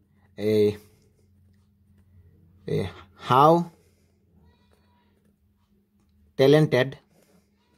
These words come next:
the girl is, এটাকে তোমরা বাড়ির কাজ করবা, অ্যাসার্টিভ করবা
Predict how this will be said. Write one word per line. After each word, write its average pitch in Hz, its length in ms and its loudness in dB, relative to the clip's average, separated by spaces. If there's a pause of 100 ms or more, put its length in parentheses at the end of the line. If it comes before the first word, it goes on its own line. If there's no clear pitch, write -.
(2500)
the 110 300 0 (1120)
girl 104 340 0 (2000)
is, 120 320 -2 (280)
এটাকে 151 320 0
তোমরা 147 240 2
বাড়ির 120 280 -4
কাজ 120 200 -4
করবা, 127 380 -2 (1800)
অ্যাসার্টিভ 110 460 0
করবা 92 280 -8